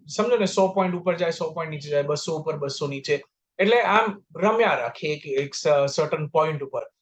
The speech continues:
અને આને કારણે બધા લોકો, જે લોકોને short ટર્મમાં profit જોતો હોય ને, એ લોકોને એકદમ જબરજસ્ત frustration થાય.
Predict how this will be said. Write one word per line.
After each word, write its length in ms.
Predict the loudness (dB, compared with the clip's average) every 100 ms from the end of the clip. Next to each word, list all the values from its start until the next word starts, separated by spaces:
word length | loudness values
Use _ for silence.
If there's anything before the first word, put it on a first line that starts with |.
| _ -16 -4
અને 180 | 0 2
આને 240 | 2 0
કારણે 320 | 2 0 0
બધા 320 | 0 0 2
લોકો, 220 | 2 2 -2
જે 120 | -2
લોકોને 240 | -4 -6
short 280 | -6 -2 -2 -2
ટર્મમાં 280 | -2 0 0
profit 260 | 0 0
જોતો 160 | 0 0
હોય 80 | 0
ને, 100 | -2
એ 40 |
લોકોને 360 | -4 -4 -4 -4
એકદમ 880 | -6 -14 -18 -20 _ 0 0 -2
જબરજસ્ત 480 | 0 2 2 2 0
frustration 440 | -2 -6 -6 -6 -10
થાય. 300 | -14 -14